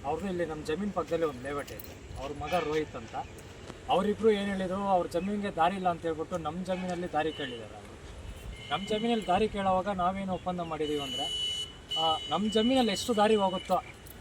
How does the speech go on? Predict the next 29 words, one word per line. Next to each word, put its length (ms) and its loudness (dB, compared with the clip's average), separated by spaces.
ಅಷ್ಟು 320 4
ದಾರಿನೂ 340 6
ನಿಮ್ಮ 200 -2
ಲೇಔಟಲ್ಲಿ 440 -2
ನಮ್ಗೆ 220 -6
ಜಾಗ 180 -2
ಬೇಕು 300 -4
ಅಂತ 140 -8
ಕೇಳಿದ್ವಿ. 720 -8
ಅವರು 200 6
ಕೂಡ 120 6
ಒಪ್ಕೊಂಡಿದ್ದಾರೆ. 800 2
ಅದ್ಲು 240 -2
ಬದ್ಲು 280 0
ಪೇಪರ್ 320 2
ಅಂತಾನು 280 -2
ಅವರು 220 2
ಬರ್ಕೊಂಡಿದ್ದಾರೆ. 760 -4
ಅವ್ರೇನ್ 340 10
ಮಾಡಿದ್ದಾರೆ, 320 6
ಅವತ್ತಿಂದ 400 2
ಎರಡ್ 180 -2
ಸಾವಿರದ 260 2
ಹದಿಮೂರರಲ್ಲಿ 640 2
ಇದು 140 0
ಆಗಿರೋದು, 640 0
ಅವರು 260 0
ಲೇಔಟ್ 340 2
ಮಾಡಿರೋದು, 500 0